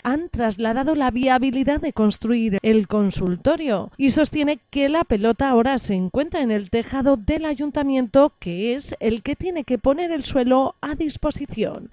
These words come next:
bien por la vía de la compra o de la expropiación. Pasamos a hablar de otro barrio. Fugas de agua o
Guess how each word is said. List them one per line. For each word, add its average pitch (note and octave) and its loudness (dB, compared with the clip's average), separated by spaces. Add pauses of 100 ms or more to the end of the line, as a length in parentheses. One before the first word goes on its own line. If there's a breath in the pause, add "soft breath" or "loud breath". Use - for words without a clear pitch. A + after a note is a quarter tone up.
bien B3 2
por G3+ 2
la F#3 -2
vía A3+ -2
de D4 -2
la B3 -4
compra A3+ -2 (120)
o D4 2
de D#4 -4
la D#4 -6
expropiación. - -8 (3750)
Pasamos A#3+ -2
a G#3+ -4
hablar A#3 -2
de G#3+ -2
otro G#3 -6
barrio. A#3+ -4
Fugas G3+ -6
de F#3 -6
agua A#3 -6 (300 loud breath)
o B3 2